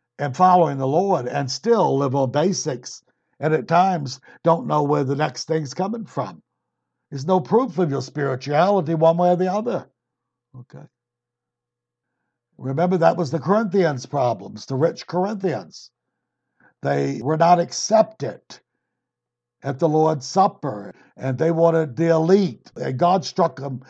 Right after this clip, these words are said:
and many of them died f-, from sicknesses. He said that, "I don't send you to hell." Why did he strike them with sickness? He said that they would not be damned with the world.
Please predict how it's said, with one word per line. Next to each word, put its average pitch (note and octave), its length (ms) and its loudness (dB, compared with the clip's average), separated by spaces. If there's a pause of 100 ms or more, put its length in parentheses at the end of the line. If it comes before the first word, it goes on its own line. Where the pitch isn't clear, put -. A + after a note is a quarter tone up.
(160)
and D3 100 -4
many E3+ 160 2
of E3 120 4
them C3+ 100 -6
died C#3 320 4
f-, - 200 -16 (240)
from C3+ 140 -6
sicknesses. C#3+ 680 -6 (200)
He F#3+ 80 2
said E3+ 220 -2
that, D3 160 4
"I D3 40 4
don't C#3 200 -2
send D3+ 280 -4
you B2+ 100 0
to A#2+ 100 -4
hell." C#3 440 -4 (840)
Why E3+ 200 2
did G3+ 100 2
he F#3+ 60 2
strike F3+ 420 2
them A#2 280 -8 (420)
with C3 120 -2
sickness? B2 640 -8 (260)
He D#3+ 100 -4
said C#3 340 -2
that C3+ 160 -2
they D#3 80 4
would D3+ 220 -2
not D3+ 220 0
be C#3 80 -6
damned D3+ 420 -2
with B2+ 140 -4
the C#3 100 -4
world. C#3 460 0